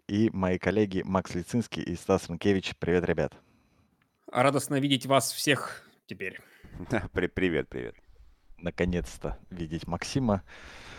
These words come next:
Speaker 1: Да, ну и сегодня у нас завершающий, я так понимаю, э,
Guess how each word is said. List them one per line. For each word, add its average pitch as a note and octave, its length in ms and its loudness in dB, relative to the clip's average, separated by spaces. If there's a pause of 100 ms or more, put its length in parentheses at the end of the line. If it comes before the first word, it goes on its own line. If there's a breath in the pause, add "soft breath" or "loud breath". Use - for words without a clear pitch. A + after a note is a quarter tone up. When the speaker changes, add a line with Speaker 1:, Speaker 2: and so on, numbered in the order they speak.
(300 loud breath)
Speaker 1:
Да, F#2+ 340 6
ну C3 200 8
и B2 280 10
сегодня G#2+ 400 4
у - 20 2
нас G#2+ 220 6
завершающий, F2 1000 2
я D2+ 100 -4
так - 160 -12
понимаю, E2+ 520 -4
э, - 420 -8